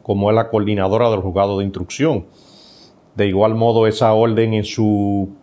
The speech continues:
en su acápite primero establece y autoriza que los allanamientos puedan ser realizados en horas del día o de la noche.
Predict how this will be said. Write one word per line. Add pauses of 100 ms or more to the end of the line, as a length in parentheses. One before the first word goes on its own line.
en
su
acápite
primero (720)
establece
y
autoriza
que
los
allanamientos
puedan
ser
realizados (380)
en
horas
del
día
o
de
la
noche.